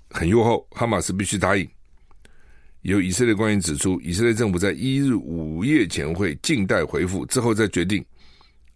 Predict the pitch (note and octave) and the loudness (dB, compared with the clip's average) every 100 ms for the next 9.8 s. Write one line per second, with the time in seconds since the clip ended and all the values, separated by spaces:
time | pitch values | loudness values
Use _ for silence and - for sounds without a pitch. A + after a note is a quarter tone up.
0 | - - B2+ G#2+ G#2+ - C#3+ G2+ F2 F2+ | -10 -2 0 0 -2 0 2 2 0 0
1 | G2+ G#2 G2+ G2 A2 G#2 F2 - C2 D2+ | 0 0 0 -2 0 0 -2 -4 -6 -4
2 | D#2 D#2+ - - - - B2 E2 D#2+ E2+ | -4 -6 -8 -20 -14 -2 0 0 -4 -2
3 | E2+ - - - - - - - - E2+ | -2 -4 -12 -16 -20 -16 -10 -10 -8 -4
4 | G2+ G#2 C#2+ G1+ - B1 E2+ C#2 - G#2+ | -2 -2 -2 -6 -8 -6 -4 -6 -6 -2
5 | G#2+ G2 - - D#2 D#2+ C#2+ A#1+ - _ | 0 -2 -6 -6 -6 -4 -6 -8 -14 _
6 | - - D#2 F#2+ D#2 - D#2 D#2 - E2 | -12 -8 -4 -4 -2 -4 -6 -8 -8 -10
7 | - _ - _ - - - - - - | -12 _ -20 _ -20 -20 -20 -18 -18 -12
8 | - D3+ E3+ F3 D#3 B2 F#2+ - B2 B2+ | 0 4 4 4 4 4 0 -2 0 2
9 | A#2 F2+ A2+ A#2+ G2+ G2 A#2+ F#2 | 0 0 0 2 0 0 0 -2